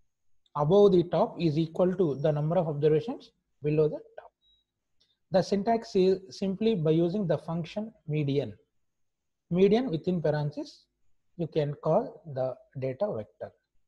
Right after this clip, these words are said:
Let us take it as x, median of x. Then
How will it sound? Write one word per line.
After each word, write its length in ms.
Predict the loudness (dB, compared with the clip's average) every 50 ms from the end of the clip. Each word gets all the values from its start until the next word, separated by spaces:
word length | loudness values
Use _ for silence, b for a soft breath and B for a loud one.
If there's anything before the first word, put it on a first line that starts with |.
| _ -12
Let 220 | -10 -8 -6 -6
us 240 | -8 -8 -10 _ _ _ _ _ _ _ _ _ _ -20 -12 -10
take 120 | -8 -6 -4
it 60 | -4
as 160 | -4 -4 -6 -8 -10 -10
x, 360 | -12 -12 -12 -16 -20 -20 -20 -20 _ _ _ _ _ _ _ -6
median 280 | -4 -2 -2 -2 -2 -4
of 140 | -6 -10 -12 -14 -14
x. 380 | -12 -12 -12 -14 -18 -20 -20 -20 -20 _ _ _ _ _ _ _ _ _ _ _ _ _ _ _ _ _ _ _ _ _ _ _ _ _ _ _ _ _ -20 -20 -20 _ _ _ _ _ _ -20 -12 -4
Then 480 | 0 2 4 4 4 2 -4 -8 -8